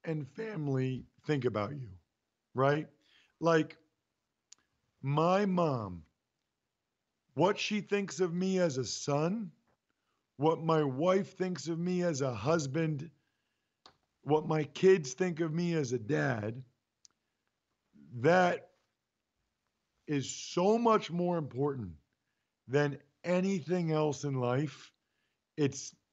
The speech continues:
not even worth talking about. Do I, do I want people, you know, to,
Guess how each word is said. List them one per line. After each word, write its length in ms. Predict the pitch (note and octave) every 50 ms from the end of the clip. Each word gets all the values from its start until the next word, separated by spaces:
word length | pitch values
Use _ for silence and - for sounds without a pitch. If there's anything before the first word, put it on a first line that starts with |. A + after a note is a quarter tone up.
| _ _ _
not 380 | - B2+ B2+ C#3 D#3 E3 E3+ D#3+
even 260 | E3 D3 C#3+ D3 C#3
worth 240 | C3+ C#3+ D3+ C3+ C#3
talking 400 | - B2 A#2+ A#2+ A2+ G#2 G#2+ G2+
about. 320 | F#2+ E2 D#2+ - F2+ E2+ - _ _ _ _ _ _ - - - _ _ _ -
Do 180 | - F3+ F3 F#3+
I, 240 | F#3+ F#3+ F#3 F3 - - - - -
do 100 | D3 F#3+ G3
I 120 | G#3 G#3
want 360 | G3 G#3 A3 A3+ A#3 A3+ A#3
people, 560 | - G#3 G#3+ G#3 - G#3 G3+ G3+ G3+ G3 G3 - - _ _ _ _ _ _ _ _ _ _ _ _ _ _ _ _ _ _ _ _ _ _ _ _ _ -
you 120 | D#3 E3+
know, 460 | F3 F#3 F#3 F#3 F#3 F3+ F3+ E3+ - - _ - - _
to, 260 | - - F#3 E3+ D#3+